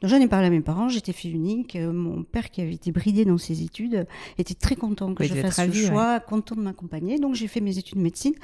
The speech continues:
Speaker 1: Ma copine, elle a commencé avec moi, et puis finalement, elle est partie en histoire de l'art. Elle a
Speaker 2: <laughs> Ah
Speaker 1: changé
Speaker 2: oui, radical.
Speaker 1: complètement. Euh, elle a épousé un médecin entre-temps, mais, euh, moi, j'ai continué et j'ai adoré. Euh, j'ai adoré ça.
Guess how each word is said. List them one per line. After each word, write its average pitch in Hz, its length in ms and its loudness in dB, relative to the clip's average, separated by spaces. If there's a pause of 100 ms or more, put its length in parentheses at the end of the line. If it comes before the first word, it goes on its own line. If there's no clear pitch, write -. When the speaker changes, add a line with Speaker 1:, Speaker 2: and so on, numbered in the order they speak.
(300)
Speaker 1:
Ma 262 120 4
copine, 269 320 4
elle 214 80 8
a 208 60 6
commencé 202 340 -2
avec 185 200 -2
moi, 185 280 4
et - 60 0
puis - 120 -12
finalement, 190 460 -2
elle 170 60 -4
est 170 40 -8
partie - 280 -12
en 165 100 -2
histoire 170 340 -8
de - 80 -10
l'art. - 280 -12 (100)
Elle 175 80 2
a 190 120 4
Speaker 2:
<laughs> - 20 4
Ah 254 40 8
Speaker 1:
changé 294 380 6
Speaker 2:
oui, - 40 2
radical. - 120 8 (400)
Speaker 1:
complètement. 403 80 6 (640)
Euh, 202 240 4
elle 220 140 8
a 233 40 12
épousé 220 300 4
un 190 60 8
médecin 180 360 0
entre-temps, 262 400 -2
mais, 269 300 10 (420)
euh, 196 160 4
moi, 196 140 2
j'ai 226 120 0
continué 202 540 -4
et 202 60 -2
j'ai 190 160 -4
adoré. 185 540 -6 (240)
Euh, 151 180 -6 (140)
j'ai 180 160 -8
adoré 180 260 -10
ça. 156 320 -12